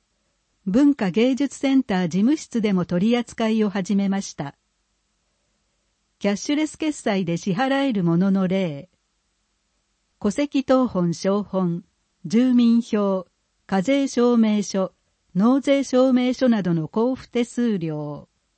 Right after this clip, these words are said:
急病診療所の診療費、イベントなどの入場料など。利用できる窓口。市役所一階、市民課。市役所二階、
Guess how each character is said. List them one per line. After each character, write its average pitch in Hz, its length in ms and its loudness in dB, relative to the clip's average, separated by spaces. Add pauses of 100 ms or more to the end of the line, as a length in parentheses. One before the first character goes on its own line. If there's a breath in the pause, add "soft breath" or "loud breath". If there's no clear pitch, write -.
(840)
急 262 320 2
病 277 220 2
診 254 280 2
療 240 240 4
所 226 120 2
の 220 160 2
診 247 320 2
療 226 240 0
費、 147 280 -10 (920)
イ 180 100 -2
ベ 233 160 4
ン 277 100 2
ト 285 160 2
な 269 120 2
ど 226 140 0
の 160 140 2
入 226 280 2
場 240 260 0
料 156 280 -4
な 170 220 -2
ど。 147 180 -14 (1400)
利 185 180 2
用 302 240 4
で 285 160 0
き 285 160 2
る 214 120 4
窓 180 300 2
口。 160 400 -8 (1040)
市 - 200 0
役 294 200 0
所 185 220 -2
一 160 140 -4 (160)
階、 175 340 -4 (140)
市 190 240 0
民 220 240 4
課。 170 280 -8 (800)
市 - 220 -2
役 294 220 2
所 - 200 -2
二 160 180 0
階、 185 380 -4